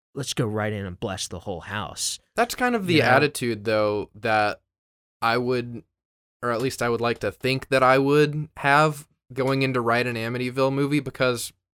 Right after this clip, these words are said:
Speaker 2: you've already seen, like, it gets so fucking crazy in these movies.
Speaker 1: Mm-hmm.
Speaker 2: And it's like you kind of have to start out at that level of craziness.
Speaker 1: Right.
Speaker 2: To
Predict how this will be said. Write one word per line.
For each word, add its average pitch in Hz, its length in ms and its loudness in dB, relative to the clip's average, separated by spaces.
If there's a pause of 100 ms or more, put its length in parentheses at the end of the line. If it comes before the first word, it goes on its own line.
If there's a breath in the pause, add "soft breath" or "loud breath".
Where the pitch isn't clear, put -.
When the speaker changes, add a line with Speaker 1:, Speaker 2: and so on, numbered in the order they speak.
Speaker 2:
you've 123 180 -4
already 151 280 4
seen, 135 440 -2
like, 113 220 -4
it 110 80 -4
gets 123 240 -4
so 127 200 0
fucking 117 380 -4
crazy 113 380 -4
in 117 80 -6
these 107 180 -8
movies. 113 560 -4 (140)
Speaker 1:
Mm-hmm. 131 380 -2 (500)
Speaker 2:
And 123 80 -4
it's 117 160 -6
like 120 160 -4
you 123 80 -6
kind 135 260 0
of 123 80 -4
have 120 240 0
to 120 100 -6
start 110 360 2
out 107 320 2 (120)
at 120 180 -2
that 113 200 0
level 117 560 -2 (180)
of 113 180 -4
craziness. 131 800 -2 (140)
Speaker 1:
Right. 104 380 -4 (400)
Speaker 2:
To 120 720 -4